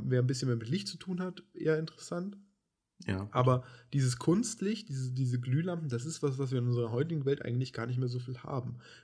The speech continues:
Speaker 1: Glühlampen, also richtig alte Glühbirnen sind verboten
Speaker 2: Mhm.
Speaker 1: in der E U. Ähm, die, also die dürfen nicht mehr produziert werden. Es gibt nur noch die, äh, Halogenlampen,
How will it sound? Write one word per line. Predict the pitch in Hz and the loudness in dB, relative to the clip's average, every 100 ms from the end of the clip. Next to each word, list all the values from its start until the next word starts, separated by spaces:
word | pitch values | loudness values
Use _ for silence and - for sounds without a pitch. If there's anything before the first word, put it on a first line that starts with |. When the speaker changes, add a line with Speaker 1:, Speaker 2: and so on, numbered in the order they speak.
| _ | _
Speaker 1:
Glühlampen, | - 143 147 143 139 127 135 131 131 - - _ | 2 6 6 6 2 0 2 2 0 -6 -18 _
also | - 113 117 | -2 0 2
richtig | 165 - 123 - | 2 0 -2 -2
alte | - 143 143 | 2 4 4
Glühbirnen | 123 143 165 147 143 | 4 4 4 6 4
sind | 127 127 | 4 0
verboten | 123 - 143 196 190 | -2 2 4 4 2
Speaker 2:
Mhm. | |
Speaker 1:
in | 170 | 2
der | 160 | 2
E | 147 | 2
U. | - 160 160 156 - - _ _ - | 0 0 0 -2 -12 -20 _ _ 2
Ähm, | 123 120 120 120 117 117 120 | 6 6 4 0 -2 -8 -6
die, | 120 120 | -6 -2
also | 120 113 | -2 -2
die | 110 | 4
dürfen | 127 127 | 4 6
nicht | 120 | 2
mehr | 110 | 0
produziert | - - - 180 202 180 | -6 -10 -6 -4 -2 2
werden. | 160 156 147 | 2 2 -2
Es | 127 | -4
gibt | 127 120 | -4 -2
nur | 131 123 | 2 2
noch | 117 | 2
die, | - 127 113 110 | -2 -4 -2 -4
äh, | 123 - 110 | -6 -4 -2
Halogenlampen, | 113 117 123 139 180 160 160 175 - 180 180 | 0 0 2 2 2 2 0 -2 -6 -6 -6